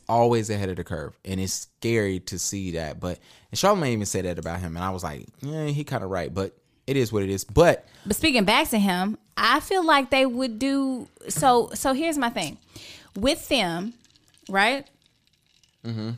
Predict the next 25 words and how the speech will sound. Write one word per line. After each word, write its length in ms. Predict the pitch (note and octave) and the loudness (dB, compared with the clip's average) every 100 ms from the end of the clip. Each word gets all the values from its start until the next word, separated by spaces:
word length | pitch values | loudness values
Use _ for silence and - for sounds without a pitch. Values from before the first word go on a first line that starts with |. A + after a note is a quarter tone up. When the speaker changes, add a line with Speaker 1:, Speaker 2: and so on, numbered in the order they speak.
| - - _ - | -10 -18 _ 4
Speaker 2:
Are 380 | A#3+ C#4 D4 | 8 8 8
they 680 | B3 G#3 A#3 A#3 A3 G#3 G3+ - - - - _ _ _ _ _ _ - | 6 2 4 4 2 0 -2 -8 -20 -20 -20 _ _ _ _ _ _ -6
signed 520 | - A3+ C4 D4 D4+ | 2 4 6 4 4
to 140 | E4 | 2
a 100 | D4 | 2
deal, 240 | C4 D#4 D#4 | 2 6 8
or 120 | A3+ | 8
are 40 | A3 | 6
they 160 | G#3 | 2
just 200 | G#3 G#3+ | 0 0
on 180 | G#3 G3+ | 0 0
YouTube 400 | G3+ B3 B3 F#3+ | 0 -2 -2 -2
right 160 | E3+ - | -2 -4
now? 260 | C3+ F2+ E3 - - - | -6 -6 -10 -12 -12 -2
Speaker 1:
They 120 | A2 | -2
just 200 | A#2+ A#2 | -2 -2
on 120 | A2+ | -2
YouTube. 280 | A2+ A2+ G2 | -2 -6 -4
They 120 | F#2+ | -2
not 180 | A2 G#2 | -2 -4
signed. 280 | A#2 G2+ F2 | -4 -6 -4
Speaker 2:
So 140 | - C4+ | 2 2
here's 180 | D4+ | 2
my 140 | C#4 A#3 | 0 0
thing. 340 | A3+ D#3+ C3+ | -2 -6 -8